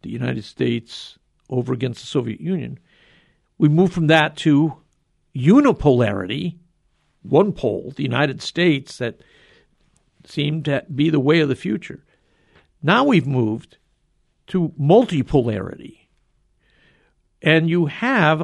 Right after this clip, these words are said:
autocratic nations like China, Russia, Iran, and no doubt others, Cuba probably be in there too,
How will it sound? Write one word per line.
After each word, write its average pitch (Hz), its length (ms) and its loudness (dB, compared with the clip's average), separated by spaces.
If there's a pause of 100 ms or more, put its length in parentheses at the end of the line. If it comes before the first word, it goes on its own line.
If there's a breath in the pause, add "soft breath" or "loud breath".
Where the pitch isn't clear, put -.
autocratic 170 640 2
nations 127 680 -4
like 160 680 0 (220)
China, 131 520 -8 (1500)
Russia, 123 600 -2 (1400)
Iran, 165 640 2 (1400 soft breath)
and 160 220 0
no 185 180 4
doubt 196 300 4
others, 139 680 -2 (400)
Cuba 143 440 -6 (340)
probably 151 320 -4
be 143 220 -4
in 135 120 -4
there 135 160 -4
too, 127 380 -10